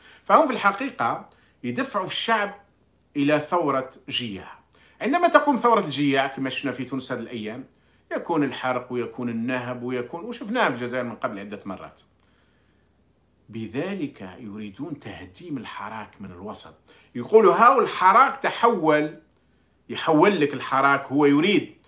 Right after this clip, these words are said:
هو كل همه تكسير الحراك، وقف الحراك، هدم الحراك،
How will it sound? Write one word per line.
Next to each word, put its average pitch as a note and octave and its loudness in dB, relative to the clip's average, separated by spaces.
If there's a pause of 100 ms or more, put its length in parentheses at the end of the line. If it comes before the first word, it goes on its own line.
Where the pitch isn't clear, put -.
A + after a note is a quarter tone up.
(240)
هو D3+ 4
كل D#4 4
همه D#3 0 (1200)
تكسير G3+ 2
الحراك، C#3 0
وقف - 2
الحراك، C3 -2
هدم G3+ 2
الحراك، A#2+ -2